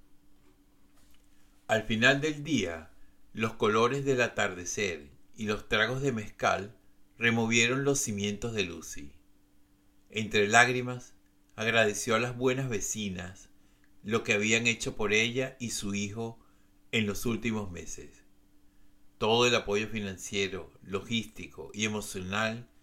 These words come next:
que había recibido. "Tengo que confesarles algo.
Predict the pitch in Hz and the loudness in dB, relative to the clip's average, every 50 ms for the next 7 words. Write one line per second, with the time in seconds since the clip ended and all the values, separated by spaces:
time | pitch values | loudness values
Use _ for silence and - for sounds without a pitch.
0 | - - - - - - 113 107 98 98 101 101 98 101 98 - - 95 82 76 | -20 -20 -20 -20 -10 -6 -4 -4 -2 -2 -4 -4 -4 -6 -10 -10 -12 -14 -14 -16
1 | 73 73 71 69 - - - - - - - - - _ _ - _ _ - - | -16 -18 -20 -20 -20 -20 -20 -20 -20 -20 -20 -20 -20 _ _ -20 _ _ -20 -20
2 | - - - _ - - - - - - - _ _ - - - _ _ - - | -20 -20 -20 _ -20 -20 -20 -20 -20 -20 -20 _ _ -20 -20 -20 _ _ 6 6
3 | 117 120 120 131 127 - 127 - - 117 110 - 113 101 - 98 90 90 95 95 | 6 8 6 2 0 0 -2 -2 -2 -4 -4 -4 -6 -6 -4 -4 -4 -4 -4 -6
4 | 95 87 78 71 71 - 80 73 73 - | -6 -6 -6 -8 -10 -14 -16 -18 -18 -20